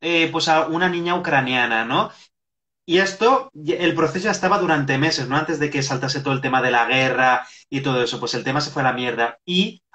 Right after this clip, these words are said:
ahora ya volví a tener la, la oportunidad, ¿no? De, ya había conseguido ponerse en contacto con la gente organizada y tal, no sé cuánto, y poder acoger aquí a una niña o, o incluso dos niñas ucranianas, etcétera, etcétera, poder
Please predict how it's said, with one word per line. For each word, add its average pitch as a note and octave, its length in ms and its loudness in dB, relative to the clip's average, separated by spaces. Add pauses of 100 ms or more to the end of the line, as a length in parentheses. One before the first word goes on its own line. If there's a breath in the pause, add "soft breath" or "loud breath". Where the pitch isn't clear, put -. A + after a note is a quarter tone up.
ahora D#3+ 600 4
ya D3+ 440 2
volví C#3+ 340 2
a - 100 0
tener F3+ 180 0
la, D#3+ 300 4
la D3 140 0
oportunidad, C#3+ 560 -2
¿no? F3+ 280 0
De, C#3+ 320 0
ya D#3 240 4
había D3+ 240 2
conseguido D3+ 340 -4
ponerse D3 280 -4
en C#3 40 -8
contacto C#3+ 380 -2
con D3 100 -4
la C#3 100 2
gente D3 200 -8
organizada D#3+ 680 0
y F3 60 -6
tal, F3+ 120 -2
no F3+ 80 -4
sé F3 140 -8
cuánto, F#3+ 380 -4 (320 loud breath)
y F3+ 160 -4
poder E3 420 2
acoger F3 420 -2
aquí E3 240 -2
a E3+ 60 0
una E3 200 -2
niña E3 480 -2
o, D3 320 -2
o D3 60 2
incluso C#3+ 400 -4
dos D3+ 280 0
niñas D#3+ 320 -6
ucranianas, F3+ 1000 0
etcétera, D3 400 -2
etcétera, F#3 560 0
poder D3+ 480 0